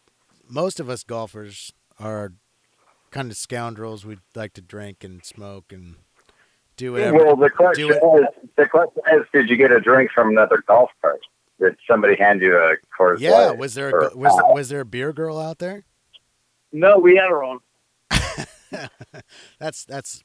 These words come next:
Speaker 3: Uh,
Speaker 1: typically the case,
Speaker 2: Now,
Speaker 1: but,
Speaker 2: did
Speaker 1: uh,
Speaker 2: you sh-, did you share?
Speaker 3: Uh, no, me and Brian,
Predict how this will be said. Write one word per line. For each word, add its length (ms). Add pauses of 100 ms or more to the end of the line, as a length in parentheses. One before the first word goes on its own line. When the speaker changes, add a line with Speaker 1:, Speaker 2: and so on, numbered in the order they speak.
Speaker 3:
Uh, 300
Speaker 1:
typically 440
the 120
case, 260
Speaker 2:
Now, 180
Speaker 1:
but, 160
Speaker 2:
did 100
Speaker 1:
uh, 40
Speaker 2:
you 100
sh-, 260 (160)
did 180
you 160 (140)
share? 460 (1200)
Speaker 3:
Uh, 260 (140)
no, 400
me 220
and 160
Brian, 420